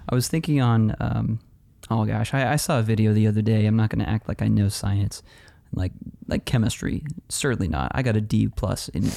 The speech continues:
in general chemistry in college. Okay, I do not know chemistry very well. However, I did see this video of a, a copper, well, that's what pennies are, is they're copper.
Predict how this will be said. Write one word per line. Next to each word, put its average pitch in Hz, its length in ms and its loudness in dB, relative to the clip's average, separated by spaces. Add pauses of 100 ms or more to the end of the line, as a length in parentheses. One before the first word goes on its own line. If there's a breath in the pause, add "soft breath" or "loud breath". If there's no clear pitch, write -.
(140)
in 71 180 -2
general 78 400 -4
chemistry - 480 -6
in - 80 -4
college. - 340 -6
Okay, - 200 -4
I 117 120 0
do 113 140 2
not 107 220 0
know 90 100 -4
chemistry - 400 -8
very - 220 -4
well. - 200 -6 (760 loud breath)
However, 131 280 2
I 117 80 2
did 147 160 0
see - 100 -4
this 120 140 -2
video 113 420 2
of 101 220 0
a, 101 380 2 (160)
a 110 80 0
copper, 131 920 0 (640 soft breath)
well, 113 140 2
that's 104 120 2
what 107 120 -4
pennies 98 300 2
are, 101 180 2
is 107 120 -2
they're 104 80 0
copper. - 360 -6